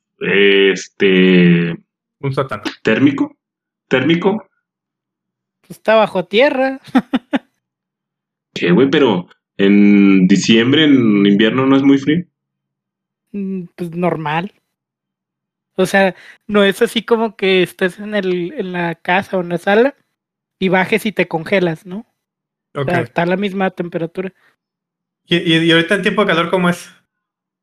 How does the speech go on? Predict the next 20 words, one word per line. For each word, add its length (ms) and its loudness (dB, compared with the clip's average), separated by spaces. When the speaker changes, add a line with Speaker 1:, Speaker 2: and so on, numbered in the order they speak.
Speaker 2:
Bueno, 140 2
es 60 -2
que 80 -8
Speaker 3:
Pues 60 0
Speaker 2:
también 200 0
Speaker 3:
yo 80 4
Speaker 2:
el 40 4
calor 220 0
en 80 -2
Zacatecas 640 -2
no 260 -2
es 300 -8
tan 280 -4
ex-, 380 -14
extremo, 720 -6
entonces 320 -12
supongo 300 -8
que 60 -10
es 60 -16
soportable. 580 -8